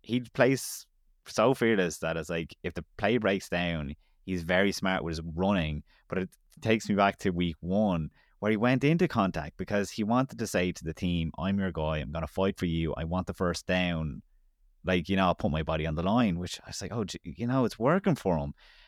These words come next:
And we kind of forget that on the other side of the ball, the defense, I look back at the numbers, they still have eight of the starters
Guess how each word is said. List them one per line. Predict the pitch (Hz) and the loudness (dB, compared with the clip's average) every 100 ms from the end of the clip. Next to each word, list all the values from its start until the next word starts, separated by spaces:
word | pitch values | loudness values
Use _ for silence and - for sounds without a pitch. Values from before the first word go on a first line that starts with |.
| - | -6
And | 104 | 0
we | 123 | 2
kind | 165 | 2
of | 160 | 2
forget | - 101 120 117 | 0 2 2 2
that | 90 85 80 - _ _ _ _ - | 0 0 -4 -12 _ _ _ _ -2
on | 95 | 0
the | 90 | 2
other | 113 151 | 2 2
side | - 95 87 | 4 2 2
of | |
the | 82 | -2
ball, | 82 85 85 80 - _ _ _ - | 0 2 2 0 -6 _ _ _ -8
the | 113 | -4
defense, | 139 185 - 175 120 92 - - - | 0 0 2 4 4 2 -4 -14 -2
I | 120 113 - 64 - | -2 -2 -6 -18 -4
look | 131 143 | -2 2
back | 170 196 | 2 2
at | - | 0
the | 110 | 2
numbers, | 135 147 - | 2 2 0
they | 113 117 | -2 -2
still | - 190 | 2 2
have | 135 _ | 2 _
eight | - 143 170 | -2 0 0
of | 139 | 0
the | 127 | -2
starters | - 98 104 123 104 73 67 - - | -2 0 4 4 2 -4 -4 -8 -10